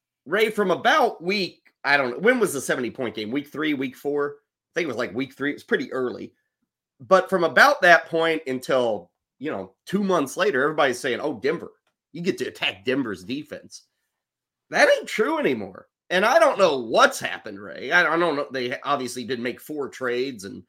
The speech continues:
bring in four different guys or fire a D coordinator.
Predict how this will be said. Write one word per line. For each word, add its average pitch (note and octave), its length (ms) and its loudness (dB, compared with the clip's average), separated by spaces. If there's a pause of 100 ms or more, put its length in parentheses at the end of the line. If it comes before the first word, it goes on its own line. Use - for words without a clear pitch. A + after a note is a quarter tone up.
(240)
bring D3 220 -4
in C#3 160 -2
four D3+ 240 -2
different C3+ 320 0
guys A#2+ 400 0
or G2 80 -12
fire C3+ 400 0
a A2+ 80 -4
D A#2 160 -8
coordinator. C3 500 -6